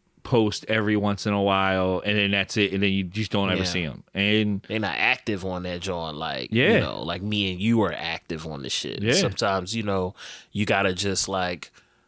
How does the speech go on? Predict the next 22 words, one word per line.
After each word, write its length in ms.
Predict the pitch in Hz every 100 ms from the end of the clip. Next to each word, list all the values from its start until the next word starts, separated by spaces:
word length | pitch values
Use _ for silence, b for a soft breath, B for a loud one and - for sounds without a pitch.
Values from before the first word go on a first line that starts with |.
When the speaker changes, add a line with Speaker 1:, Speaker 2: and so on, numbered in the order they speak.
| _
Speaker 2:
call 300 | - 110 123
people 500 | - 107 92 80 67 -
or, 500 | 92 87 85 82 82 - _ _ -
you 140 | 107
know, 320 | 101 82 69 -
come 200 | - 95
around 320 | 95 98 98
the 60 | 98
way 460 | 104 120 82 - - -
Speaker 1:
Absolutely. 260 | 98 98 90
Speaker 2:
and 20 |
see 240 | 127 147 127
'em. 180 | - B B B B B
Speaker 1:
Yeah, 160 | - 240
Speaker 2:
You 60 |
Speaker 1:
and, 100 | 175 156
Speaker 2:
know? 60 | 147
Speaker 1:
and, 120 | 135
and, 380 | 139 147 143 135 - _ _
you 140 | 139 143
know, 140 | 120
so 400 | 117 135 120 113